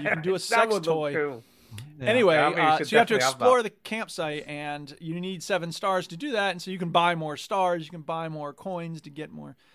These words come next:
Speaker 1: whatever, whatever, whatever. It's like, "Okay, I got it. You wanna make money. Leave me alone. I'm not giving you money."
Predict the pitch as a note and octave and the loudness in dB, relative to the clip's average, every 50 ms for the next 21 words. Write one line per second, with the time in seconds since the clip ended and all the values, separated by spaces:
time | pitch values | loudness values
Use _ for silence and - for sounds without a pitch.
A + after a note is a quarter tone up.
0 | _ _ _ - C#3+ D#3+ F#3+ G3 F#3 F3 D#3 C#3+ C#3 D3+ E3+ F#3 F#3 F#3+ F#3 E3+ | _ _ _ -16 -12 -10 -6 -6 -6 -6 -6 -8 -10 -8 -8 -6 -4 -4 -4 -4
1 | E3 D#3+ D#3+ D#3+ F3 F#3 F#3+ F#3 E3+ E3 D#3 - - E3+ D#3 D#3+ D#3+ F#3 F3+ - | -6 -8 -8 -4 -2 -2 -2 -2 -2 -4 -10 -8 -6 -6 -4 -2 -2 -2 0 2
2 | A3 A#3 A3 G3 F3+ D#3 E3 F3 G3 G3+ G3 F#3 E3+ D3 D#3+ E3 E3 E3+ F3 F#3 | 2 4 4 4 4 4 4 4 6 6 6 4 2 2 -2 -4 -4 -4 -4 -4
3 | F3+ F3+ F3+ F3 F3 E3+ E3+ E3+ D#3+ D3 C#3 C3+ C3+ D#3 D#3+ E3+ F#3 F#3+ F#3+ F3+ | -4 -6 -6 -6 -6 -6 -6 -6 -8 -8 -10 -12 -12 -10 -10 -8 -6 -4 -2 0
4 | F3+ F3 E3+ E3 D3 C3+ C#3+ D3+ E3 E3 F3+ F3+ F3+ G3+ F#3+ F3 E3 E3 E3 D#3+ | 0 0 0 -2 -4 -4 -2 -2 -2 -2 -2 -4 -6 -4 -4 -4 -4 -4 -6 -6
5 | D#3+ D3+ - | -8 -10 -14